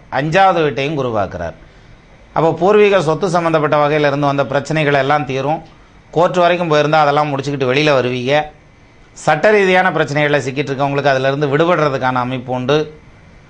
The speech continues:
தொழில் பண்றதுக்காக வெளிநாடு போயிருக்கிறவங்களுக்கு திருப்பி தாயகம் திரும்பி வந்து சொந்த பந்தங்களை எல்லாம் பார்த்துட்டு மறுபடியும் போறதுக்கான அமைப்பு இருக்கு. நல்ல விதமா டெர்மினேட் ஆகி வெளில வர்றதோ, கஷ்டத்தோட, மன கஷ்டத்தோட வர்றதுக்கான அமைப்போ இல்ல.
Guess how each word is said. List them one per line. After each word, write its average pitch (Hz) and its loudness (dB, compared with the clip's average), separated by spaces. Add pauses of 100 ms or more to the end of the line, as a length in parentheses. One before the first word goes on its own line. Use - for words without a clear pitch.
(480)
தொழில் 202 2
பண்றதுக்காக 175 2
வெளிநாடு 175 2
போயிருக்கிறவங்களுக்கு 143 -2
திருப்பி 160 -2
தாயகம் 156 2
திரும்பி 147 0
வந்து 147 0
சொந்த 151 -2
பந்தங்களை 143 0
எல்லாம் 139 0
பார்த்துட்டு 147 -2
மறுபடியும் 143 -2
போறதுக்கான 131 -2
அமைப்பு 127 -4
இருக்கு. 156 -4
நல்ல 139 0
விதமா 127 0 (1120)
டெர்மினேட் 165 2
ஆகி 151 2
வெளில 143 0
வர்றதோ, 139 0
கஷ்டத்தோட, 156 0
மன 147 0
கஷ்டத்தோட 151 0
வர்றதுக்கான 135 0
அமைப்போ 131 -4
இல்ல. 113 -2